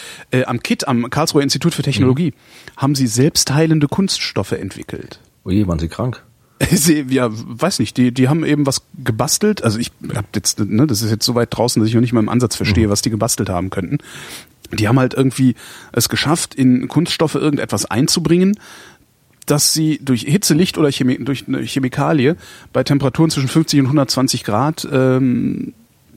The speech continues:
Speaker 1: ja, Schäden im Kunststoff wieder ausheilen lässt.
Speaker 2: Ich hab
Speaker 1: Und das
Speaker 2: mal
Speaker 1: hat
Speaker 2: so
Speaker 1: keine, Achtung, es hat keine Auswirkungen auf die, äh, Zähigkeit des Kunststoffs.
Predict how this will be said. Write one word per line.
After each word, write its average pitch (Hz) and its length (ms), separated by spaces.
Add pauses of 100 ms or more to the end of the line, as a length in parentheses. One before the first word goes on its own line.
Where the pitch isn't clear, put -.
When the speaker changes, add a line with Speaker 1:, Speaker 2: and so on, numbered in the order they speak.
Speaker 1:
ja, 123 200
Schäden 143 480
im 151 160
Kunststoff - 560 (280)
wieder 127 220
ausheilen 101 640
lässt. - 320 (540)
Speaker 2:
Ich 117 120
hab 131 60
Speaker 1:
Und 135 80
das 110 80
Speaker 2:
mal - 60
Speaker 1:
hat - 60
Speaker 2:
so - 80
Speaker 1:
keine, 175 360
Achtung, 202 320 (420)
es 135 200
hat - 220
keine 202 340
Auswirkungen 165 720
auf 139 400 (500)
die, 139 220
äh, 123 380
Zähigkeit 113 580 (140)
des - 100
Kunststoffs. - 580